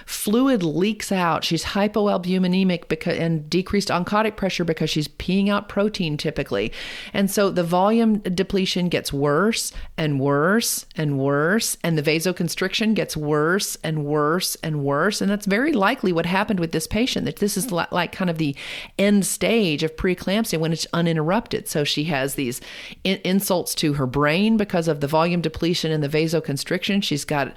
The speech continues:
you know, injury to her heart, and then she ends up with pulmonary edema, and something ultimately makes her collapse, either a seizure or the M I or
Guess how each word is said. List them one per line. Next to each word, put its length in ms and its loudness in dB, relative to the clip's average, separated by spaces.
you 80 -2
know, 140 -2
injury 360 0
to 180 -2
her 160 0
heart, 500 0
and 80 -4
then 100 -2
she 140 -2
ends 200 -2
up 160 -4
with 180 -2
pulmonary 420 0
edema, 460 4
and 160 -2
something 400 0
ultimately 500 0
makes 240 -2
her 100 -4
collapse, 540 -2
either 240 0
a 80 0
seizure 500 0
or 280 4
the 200 -2
M 160 0
I 500 0
or 460 2